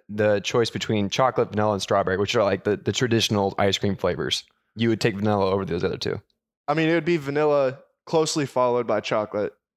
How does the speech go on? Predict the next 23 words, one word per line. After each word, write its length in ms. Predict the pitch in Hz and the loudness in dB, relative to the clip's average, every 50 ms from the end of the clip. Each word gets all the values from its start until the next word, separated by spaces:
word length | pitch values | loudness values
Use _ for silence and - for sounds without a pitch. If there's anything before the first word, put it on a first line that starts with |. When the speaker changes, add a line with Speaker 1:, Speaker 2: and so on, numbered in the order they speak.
| _ - | _ -12
Speaker 2:
and 180 | 120 120 113 113 | -10 -8 -6 -4
then 260 | 107 98 98 107 120 - _ _ _ _ | -4 -4 -4 -6 -10 -14 _ _ _ _
strawberry 540 | - - - 160 151 147 143 147 143 143 135 | -10 -6 0 2 2 2 4 2 2 2 2
would 140 | 131 131 127 | 0 0 0
be 100 | 127 131 | 0 0
a 60 | 120 | 0
distant 460 | 117 107 127 123 120 - 120 110 101 - | 2 0 0 -2 -2 -4 -6 -6 -4 -2
third. 200 | 110 107 107 101 | -2 0 0 -2
Speaker 1:
<sighs> 680 | 101 104 - - 127 117 - - - - - - - - | -2 -2 -2 -2 -4 -4 -6 -8 -10 -12 -14 -14 -8 -4
I 60 | 98 | -2
don't 100 | 101 101 | 0 0
know 180 | 107 107 104 101 | 2 2 2 0
if 100 | 95 - | 0 0
that, 340 | 107 104 101 92 - _ - | 2 2 2 2 -2 _ -2
that 340 | 104 104 101 - - - | 0 0 0 0 -4 -10
qualifies 460 | - - - 120 110 - 110 107 104 104 | -6 -2 0 0 2 2 0 0 2 2
you 100 | 107 107 | 0 0
as 80 | 98 117 | 2 0
a 20 | |
serial 260 | - - 120 113 107 | 0 2 2 2 0
killer 240 | 101 - 120 107 101 | 0 0 0 2 2
or 60 | 98 | 2
not. 340 | 101 101 98 98 95 - - | 2 2 2 2 0 -2 -6